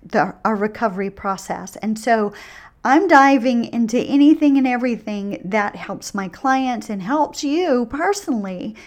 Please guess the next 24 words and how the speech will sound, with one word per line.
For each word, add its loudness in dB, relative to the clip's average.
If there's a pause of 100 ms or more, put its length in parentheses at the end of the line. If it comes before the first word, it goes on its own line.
(240)
to 2
heal -2
from -2
the 0
devastating -2
effects -8 (100)
of -6
betrayal 0
trauma. -6 (360)
And 2
yes, -2 (200)
both -6
sides -4
of -14
the -16
parties, -4
both -2
parties 0
deal -2
with -4 (240)
the -2
devastation -2 (180)
of -4
betrayal. -4